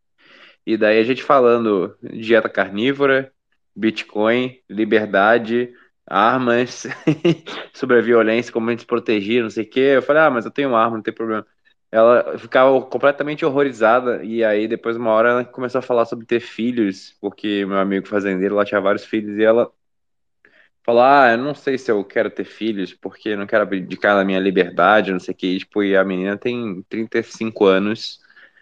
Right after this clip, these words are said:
nenhuma perspectiva de ter filhos. Isso é padrão, principalmente na Europa, assim, os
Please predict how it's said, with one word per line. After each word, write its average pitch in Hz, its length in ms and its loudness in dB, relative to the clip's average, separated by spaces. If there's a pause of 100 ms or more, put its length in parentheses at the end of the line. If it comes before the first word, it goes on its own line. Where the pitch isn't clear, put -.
(220)
nenhuma 110 300 2
perspectiva 110 600 -2
de 110 100 -4
ter 117 140 0
filhos. 139 400 -2
Isso 139 220 0
é - 20 4
padrão, 147 420 2
principalmente 151 460 -2
na 165 80 2
Europa, 127 360 4
assim, 120 180 -6
os 117 140 -10